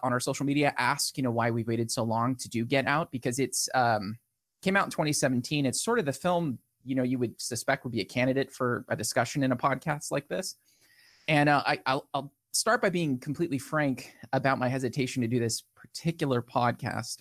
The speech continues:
Um, originally, I did a, uh, like, a five-minute movie review of Get Out. It's actually still on our YouTube channel, just a quick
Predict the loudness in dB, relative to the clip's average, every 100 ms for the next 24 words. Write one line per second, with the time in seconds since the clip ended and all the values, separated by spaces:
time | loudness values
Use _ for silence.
0 | -2 0 2 0 0 -2 -4 -2 0 0
1 | 0 -4 -8 _ _ _ 0 0 0 2
2 | 4 4 0 2 4 4 2 2 0 0
3 | -2 -6 -8 -8 -2 2 2 2 2 2
4 | 2 0 -2 0 2 0 0 0 0 0
5 | 0 -2 -4 2 2 4 4 4 2 0
6 | 0 0 0 2 2 2 2 4 4 2
7 | 0 -2 -4 -4 -2 0 0 -4 -8 -10
8 | -14 0 0 0 -12